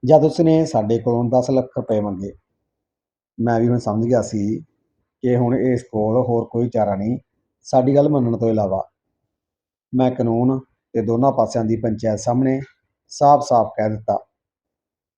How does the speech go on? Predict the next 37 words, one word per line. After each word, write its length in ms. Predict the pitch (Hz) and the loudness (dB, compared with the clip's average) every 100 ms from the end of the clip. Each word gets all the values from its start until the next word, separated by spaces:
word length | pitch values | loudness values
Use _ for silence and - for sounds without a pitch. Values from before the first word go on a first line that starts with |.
| _ | _
ਕਿ 80 | 180 | 4
ਮੇਰੇ 240 | 175 175 | 6 6
ਕੋਲ 280 | 175 156 151 | 4 2 4
ਇਸ 120 | 147 | 2
ਨੂੰ 160 | 151 147 | 0 0
ਦੇਣ 200 | 131 127 | 2 2
ਲਈ 220 | 123 135 131 | 2 2 0
ਇੱਕ 200 | 139 131 | -6 -4
ਨਿੱਕਾ 380 | 120 117 156 147 | -4 -2 0 2
ਪੈਸਾ 260 | 127 120 | 2 0
ਵੀ 80 | 104 | -2
ਨਹੀਂ 260 | 98 123 127 | -2 0 0
ਹੈ। 220 | 110 - _ _ _ _ _ _ - | 0 -6 _ _ _ _ _ _ -4
ਹੁਣ 100 | 160 | 2
ਜਾਂ 180 | 156 151 | 4 4
ਤਾਂ 160 | 160 | 6
ਇਹ 60 | 165 | 4
ਬੰਦਿਆਂ 340 | 151 135 139 | 4 4 4
ਦੀ 100 | 135 | 2
ਤਰ੍ਹਾਂ 400 | 135 135 123 123 - _ _ _ _ _ _ 120 | 2 2 2 -2 -8 _ _ _ _ _ _ 2
ਦੁਬਾਰਾ 300 | 135 135 139 | 6 6 6
ਆਪਣੀ 240 | 135 131 | 4 -2
ਕੁੜੀ 200 | - 120 | -2 -2
ਨੂੰ 140 | 120 117 | -2 -2
ਸਾਡੇ 280 | 113 104 | -2 -2
ਕੋਲ 240 | 110 120 117 | -4 -4 -2
ਭੇਜ 200 | 151 143 | 0 2
ਦੇਵੇ 180 | 131 139 | 4 4
ਰਹਿਣ, 280 | 143 151 120 - _ _ _ _ _ | 4 2 -2 -8 _ _ _ _ _
ਤੇ 120 | 135 | -2
ਜਾਂ 240 | 120 139 143 | 4 4 4
ਮੈਂ 220 | 139 143 | 2 2
ਆਪ 260 | 123 120 | 2 0
ਸਭ 240 | - 139 135 | 0 -2 0
ਕੁਝ 160 | 131 | -2
ਛੱਡ 200 | 123 101 | -2 -4
ਕੇ 280 | 110 135 107 | 0 0 0